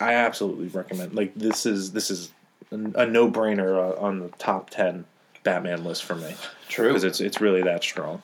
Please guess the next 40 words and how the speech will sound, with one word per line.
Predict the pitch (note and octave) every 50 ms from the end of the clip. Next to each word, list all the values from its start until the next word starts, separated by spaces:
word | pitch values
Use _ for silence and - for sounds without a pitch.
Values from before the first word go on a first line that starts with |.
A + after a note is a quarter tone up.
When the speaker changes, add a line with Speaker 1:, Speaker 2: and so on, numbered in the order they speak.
| -
Speaker 2:
Well, | - B2 A2+ A2
it's | F#2+ -
on | A2+ A2 G#2+
our | G2+ F#2+
top | F#2+ - G2+ F#2+ - -
five, | - F#2 F2+ F2+ -
so | - - F2+ -
obviously | E2+ F2 F#2 F2 E2+ - - F2
it's | F2 -
part | - F#2 E2+ E2+
of |
your | E2+ F2+
top | - - - E2+ - -
ten. | - F2+ F2 F2 F2+ - _
Speaker 1:
Yeah. | - - - - - - - _ - -
Speaker 2:
You | F#2 -
dingus. | - E2 E2+ F2 F2 E2+ - - - - _ -
Speaker 1:
Yeah, | - A#2 A2 F#2 F2
well, | F#2 G#2 G2+ G2+
no, | - G2+
I | G2 - - - F#2
know. | F#2+ - - - -
Speaker 2:
<laughs> | - - - - - - _ _ _
Speaker 1:
But, | - A2 G#2+ - - - -
oh, | - C#3 - A2+
man, | B2 C#3+ C3+ A2+ A2
and | - C#3 D3
then | D#3 D#3 D#3+
you, | D#3+ D#3+ D3+
they | - C3+ D3 D#3
also | D#3+ E3+ E3 D#3+ - D#3+
have | D#3+ D3
the | D3 D3+
cool | - - - E3 D#3 D3+ D3 B2+
introduction | C#3 C3 - C#3+ C3 C#3+ C3 - - C#3 B2+ B2+
with, | A#2+ A#2 A2+ G2+ F#2+ -
with | - A2 G2 G2
Robin. | G#2+ A#2+ B2+ B2 - F2+ F2
Like, | F2 F2 -
sometimes | - - E3 F3 F3+ - F#3+ F#3 E3+ D#3 D3+ -